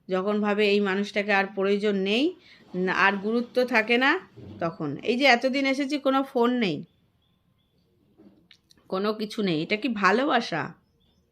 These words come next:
আমাকে নিয়ে গেছিলো তো কাজের জন্য, কাজ করাবে,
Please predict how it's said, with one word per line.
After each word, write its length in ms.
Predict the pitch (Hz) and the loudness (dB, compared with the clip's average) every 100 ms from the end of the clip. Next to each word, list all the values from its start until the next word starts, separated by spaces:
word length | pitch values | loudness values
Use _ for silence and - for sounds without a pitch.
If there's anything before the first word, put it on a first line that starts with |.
| _ _ _ _ _ _ _ _ - | _ _ _ _ _ _ _ _ -2
আমাকে 240 | 220 262 | 0 2
নিয়ে 220 | 277 262 269 | 2 2 2
গেছিলো 280 | 285 277 269 | 0 2 0
তো 100 | 277 | 0
কাজের 380 | 262 220 226 220 | 4 4 4 0
জন্য, 260 | 202 175 151 143 - _ _ _ _ _ _ _ _ _ _ _ _ - | 0 0 -2 -6 -12 _ _ _ _ _ _ _ _ _ _ _ _ -6
কাজ 180 | 220 233 - | -4 -4 0
করাবে, 460 | 226 208 196 190 | 2 2 2 0